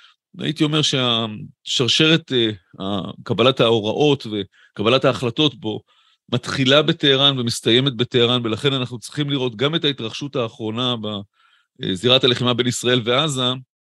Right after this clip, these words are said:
ככזו שטהרן מעורבת בה באופן עמוק ביותר. בסוף, בסכומים שאיראן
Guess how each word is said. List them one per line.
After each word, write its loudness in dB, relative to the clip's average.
ככזו -2
שטהרן -2
מעורבת -2
בה -4
באופן -6
עמוק -8
ביותר. -8
בסוף, 2
בסכומים 2
שאיראן 2